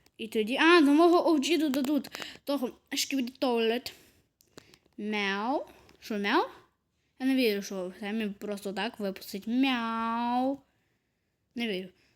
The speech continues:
Ну, кор-, коротше, додадуть, е, нового того. Як він називається? Міфічний я не буду брати, ну, капець просто, нащо він мені?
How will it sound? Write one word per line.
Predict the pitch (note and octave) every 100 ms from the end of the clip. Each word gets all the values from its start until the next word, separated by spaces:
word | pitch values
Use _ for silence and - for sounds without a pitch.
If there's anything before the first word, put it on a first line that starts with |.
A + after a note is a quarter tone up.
| -
Ну, | D4
кор-, | D#4 C4 C#4+ -
коротше, | - C#4+ C4+ -
додадуть, | A3 A#3 B3 C4+ C#4+ E4+ E4+ -
е, | B3
нового | B3+ B3 B3+ C#4+ C#4+ C4+
того. | C4+ B3 G#3 F#3 - _ _ _ _ _ _ _ _ _ _ _ _ _ _ _ -
Як | A3 A3
він | G#3+
називається? | G3+ G3 F#3+ F#3 F#3 F#3+ - - _ _ _ _ _ _ _ _ _ _ _ _ -
Міфічний | A#3 B3+ C#4+ C#4 C#4 - C#4
я | C4+
не | C4
буду | C4+ C4+
брати, | B3+ A3+ A3+ G#3+
ну, | G#3 G#3 G3+
капець | - G3+ F#3+ E3+
просто, | - F3 F3+ -
нащо | F#3 F#3 F#3+
він | F3+ F3
мені? | F3 E3 F3+